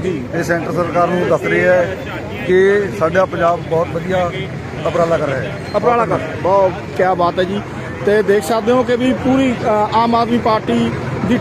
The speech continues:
Speaker 1: ਟੀਮ ਇੱਥੇ ਜੁੜੀ ਹੋਈ ਹੈ। ਜੇਕਰ ਗੱਲ ਕਰ ਲਈਏ ਤਾਂ ਪੰਜਾਬ ਦੀ ਜੋ ਝਾਕੀ ਹੈ ਇਹ, ਜੇਕਰ ਗੱਲ ਕਰ ਲਈਏ ਤਾਂ ਕਰਤਾਰ ਸਿੰਘ ਸਰਾਭਾ, ਅ, ਲਾਲਾ ਲਾਜਪਤ ਰਾਏ ਤੇ, ਅ, ਬਾਬਾ,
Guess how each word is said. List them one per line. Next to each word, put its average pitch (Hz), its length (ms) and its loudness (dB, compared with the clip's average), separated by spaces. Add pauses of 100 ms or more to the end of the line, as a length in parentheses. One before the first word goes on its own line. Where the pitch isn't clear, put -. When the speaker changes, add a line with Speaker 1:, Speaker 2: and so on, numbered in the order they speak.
Speaker 1:
ਟੀਮ 240 240 4
ਇੱਥੇ 240 480 2 (280)
ਜੁੜੀ 220 240 4
ਹੋਈ 240 200 2
ਹੈ। 277 60 4
ਜੇਕਰ 247 220 0
ਗੱਲ 247 260 0
ਕਰ 277 100 0
ਲਈਏ 277 320 4 (320)
ਤਾਂ 285 100 4
ਪੰਜਾਬ 269 480 2
ਦੀ 285 100 6
ਜੋ 285 120 4
ਝਾਕੀ 269 440 2
ਹੈ 254 80 4
ਇਹ, 220 200 4 (100)
ਜੇਕਰ 226 260 2
ਗੱਲ 247 180 2
ਕਰ 262 160 2
ਲਈਏ 262 140 2
ਤਾਂ 262 120 2
ਕਰਤਾਰ 247 420 0
ਸਿੰਘ 262 200 0
ਸਰਾਭਾ, 247 460 2
ਅ, 214 1600 0
ਲਾਲਾ 240 220 2
ਲਾਜਪਤ 240 520 0
ਰਾਏ 254 380 4 (160)
ਤੇ, 233 380 2
ਅ, - 680 -2
ਬਾਬਾ, 226 440 0